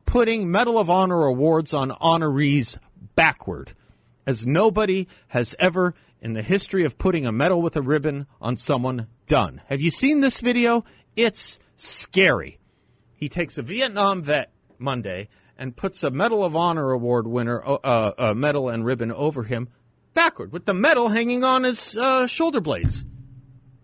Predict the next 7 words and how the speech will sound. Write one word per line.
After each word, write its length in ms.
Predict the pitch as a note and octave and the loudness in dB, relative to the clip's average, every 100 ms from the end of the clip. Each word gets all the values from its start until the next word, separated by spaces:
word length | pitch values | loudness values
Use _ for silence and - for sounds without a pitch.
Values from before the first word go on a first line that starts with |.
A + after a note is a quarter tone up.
| _ _ _ _ _ - E3 | _ _ _ _ _ -18 -6
Almost 320 | G3 A#3 A#3+ - | -2 2 2 0
as 140 | G3 | 0
if 160 | G3+ - | -2 -2
the 100 | E3+ | 0
ribbon 260 | G#3 G3+ | 0 0
is 140 | F#3+ - | -2 -2
choking 500 | - A#3+ - A#2+ | -2 -2 -2 -6